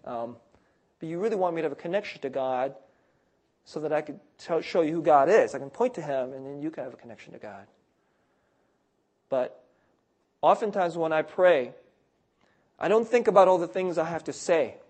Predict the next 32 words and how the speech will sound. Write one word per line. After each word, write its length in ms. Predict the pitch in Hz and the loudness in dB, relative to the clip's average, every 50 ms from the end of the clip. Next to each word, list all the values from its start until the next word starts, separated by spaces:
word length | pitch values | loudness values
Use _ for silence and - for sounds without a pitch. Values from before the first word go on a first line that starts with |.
| _ _ _ _ _ - | _ _ _ _ _ -14
or 160 | - 143 143 | -10 -6 -4
even 180 | 147 151 151 151 | -4 -4 -6 -6
the 60 | 139 | -10
things 360 | 127 - - 156 160 160 147 | -10 -10 -8 -8 -6 -6 -2
that 120 | 151 147 143 | -2 0 0
are 100 | 143 139 | 0 0
in 60 | 139 | -2
my 160 | 139 139 135 | -2 -4 -4
heart. 320 | 143 156 143 135 120 - - - - _ _ _ _ _ _ _ _ _ | -2 -2 0 0 0 -2 -6 -14 -20 _ _ _ _ _ _ _ _ _
Sometimes 420 | - 170 170 175 185 180 180 165 | -12 -12 -8 -4 -4 -4 -2 -2
I 100 | 160 131 | -4 -4
just 320 | 127 - 139 - - - | -4 -6 -10 -10 -10 -8
sit 240 | - 196 180 - - | -6 -6 -6 -6 -6
there, 280 | - 113 104 101 101 - - _ _ _ _ _ _ _ _ _ _ _ _ | -6 -6 -6 -6 -10 -12 -20 _ _ _ _ _ _ _ _ _ _ _ _
and 120 | - 131 135 | -14 -12 -12
I 80 | 127 | -12
get 180 | 127 127 131 123 | -10 -12 -14 -14
quiet. 500 | - - - 156 147 143 117 101 - - _ _ _ _ _ _ _ _ _ _ _ _ _ _ _ _ _ _ _ _ _ _ _ - | -14 -8 -4 -4 -2 -2 -4 -8 -12 -14 _ _ _ _ _ _ _ _ _ _ _ _ _ _ _ _ _ _ _ _ _ _ _ -10
And 120 | 156 156 | -6 -4
I'll 100 | 156 151 | -4 -4
say 260 | 151 - - 196 180 | -4 0 0 2 2
something 320 | 170 - 196 185 - 151 135 | 2 0 -4 -4 -4 -6 -6
like 180 | 127 123 - | -6 -8 -6
this. 360 | - 127 104 - - - - - _ _ _ _ _ _ _ - _ _ _ _ _ _ _ _ _ _ _ _ _ _ _ _ _ _ - | -6 -8 -8 -8 -10 -18 -20 -20 _ _ _ _ _ _ _ -20 _ _ _ _ _ _ _ _ _ _ _ _ _ _ _ _ _ _ -12
"I 40 | 135 | -10
don't 120 | 135 131 | -10 -10
even 160 | 123 110 107 | -10 -12 -16
know 80 | 104 104 | -16 -16
what 160 | 101 101 101 | -16 -18 -18
to 80 | - - | -20 -20
say, 260 | - - 101 95 92 - | -20 -20 -20 -20 -20 -20
God. 260 | - 95 95 95 - | -20 -20 -20 -20 -20